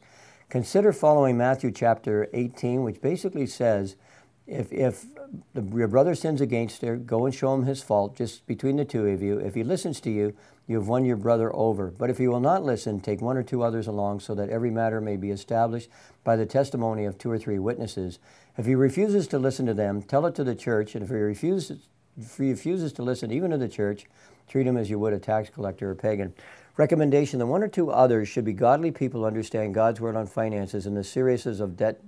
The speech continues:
accumulation. Uh, Saver, I think, should warn spender before approaching the church leaders. And if s-,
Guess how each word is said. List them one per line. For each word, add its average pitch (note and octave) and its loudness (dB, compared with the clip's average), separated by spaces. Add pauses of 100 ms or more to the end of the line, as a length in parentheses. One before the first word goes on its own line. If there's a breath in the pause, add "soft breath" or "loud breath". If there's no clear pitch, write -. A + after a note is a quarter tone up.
(140)
accumulation. G2+ -4 (540 soft breath)
Uh, A#2+ 2
Saver, C#3 4
I A#2+ 8
think, A#2 0
should F#2+ -4
warn B2+ 2
spender D#3 -2
before C3 2
approaching C#3 0
the C3+ -2
church C3 -4
leaders. C3 -4 (440 loud breath)
And A#2 2
if G#2+ -2
s-, - -20